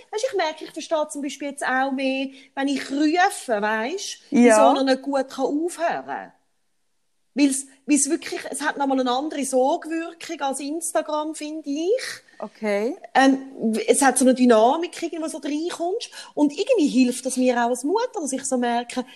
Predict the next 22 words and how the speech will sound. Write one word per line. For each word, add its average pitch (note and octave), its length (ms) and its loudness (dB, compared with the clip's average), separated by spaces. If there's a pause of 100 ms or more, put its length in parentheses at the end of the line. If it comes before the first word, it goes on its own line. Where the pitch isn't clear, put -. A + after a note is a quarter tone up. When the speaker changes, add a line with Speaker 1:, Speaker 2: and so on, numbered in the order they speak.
(180)
Speaker 1:
ja, A3 180 4
also B3 160 0
gut, C#4+ 240 -2
dann - 80 -8
kann A#3+ 120 -2
ich A#3+ 100 -4
auch A#3 80 -6
nachsichtiger B3 880 -6
sein, B3 220 -6
wenn A#3 120 -4
er A#3 60 -2
nicht A#3+ 240 -4
gerade A#3+ 220 -6
springt, G#3+ 680 -2
Speaker 2:
Mhm. - 20 0
Speaker 1:
oder? G#3+ 300 2
Und, A3 200 2
und, G#3+ 240 4
Speaker 2:
Mhm. G#3+ 260 -2 (260)
Speaker 1:
also, B3+ 260 2
wieso, C4 240 -2
also, A#3+ 320 0